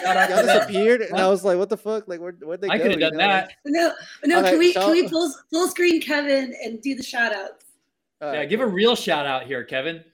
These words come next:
Speaker 1: Come on,
Speaker 2: My bad,
Speaker 1: dude.
Speaker 2: bro. I don't know if I, I never gave a shout out in my life. Like, what the fuck?
Speaker 1: Let's
Speaker 2: All
Speaker 1: do
Speaker 2: right,
Speaker 1: it.
Speaker 2: shout out Saul. Shout out, uh, Pablo. Um,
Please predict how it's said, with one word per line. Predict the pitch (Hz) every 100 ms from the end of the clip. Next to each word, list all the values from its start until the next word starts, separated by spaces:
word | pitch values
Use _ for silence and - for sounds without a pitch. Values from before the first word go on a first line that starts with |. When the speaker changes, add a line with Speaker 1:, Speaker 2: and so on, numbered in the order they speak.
| _ _ _
Speaker 1:
Come | 190
on, | 185 120
Speaker 2:
My |
bad, | - 156
Speaker 1:
dude. |
Speaker 2:
bro. | 143 156
I |
don't | 170
know |
if | 165 151 156
I, |
I |
never | 175 175
gave | 160 156
a |
shout | - 151
out | 156
in | 151
my | 160
life. | 180 165 151
Like, | 147
what | 156
the | 165
fuck? | - 165
Speaker 1:
Let's | 143
Speaker 2:
All | 156
Speaker 1:
do | 165
Speaker 2:
right, | 117
Speaker 1:
it. | -
Speaker 2:
shout | 160 180
out | 180 175
Saul. | 160 151 170 170 165
Shout | 156 151
out, | 156 156 127
uh, | 139
Pablo. | - 151 151 147 143 139 139 131
Um, | 131